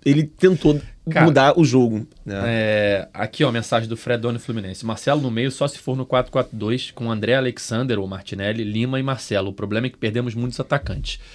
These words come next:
Speaker 2: Cara, se a, a final fosse hoje, e se eu fosse o Diniz,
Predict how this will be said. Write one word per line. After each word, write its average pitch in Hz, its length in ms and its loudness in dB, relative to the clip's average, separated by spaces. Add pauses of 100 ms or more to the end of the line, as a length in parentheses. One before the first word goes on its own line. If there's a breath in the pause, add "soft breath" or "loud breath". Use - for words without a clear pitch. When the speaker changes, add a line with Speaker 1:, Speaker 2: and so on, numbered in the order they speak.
(300 loud breath)
Speaker 2:
Cara, 123 180 4
se - 200 4
a, 180 220 6
a 156 60 0
final 147 240 4
fosse 147 300 2
hoje, 123 380 4 (180)
e 113 60 -6
se - 140 2
eu 156 80 6
fosse 135 380 2
o 117 40 0
Diniz, 107 540 -2